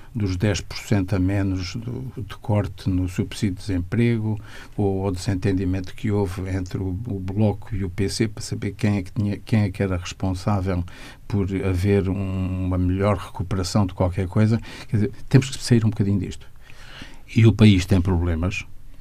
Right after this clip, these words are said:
que têm que ser atacados. Eu acho que este problema que resultou dos incêndios, mais do que a questão, eh, da tragédia, ou melhor, não é mais do que a questão da tragédia, ponto de parte da questão da tragédia, que é uma questão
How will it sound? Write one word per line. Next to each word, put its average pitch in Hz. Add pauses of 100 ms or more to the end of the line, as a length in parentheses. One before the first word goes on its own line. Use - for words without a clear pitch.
(380)
que -
têm 90
que 87
ser 92
atacados. 82
Eu 98
acho 90
que -
este 113
problema 82 (500)
que -
resultou 92
dos 87
incêndios, 87 (380)
mais 104
do 90
que -
a 87
questão, 92 (480)
eh, 95
da 95
tragédia, 87 (360)
ou -
melhor, 87 (380)
não 92
é 90
mais 98
do 101
que -
a -
questão -
da 85
tragédia, 82 (680)
ponto 139
de -
parte 110
da 101
questão 95
da 92
tragédia, 90
que 87
é -
uma 85
questão 87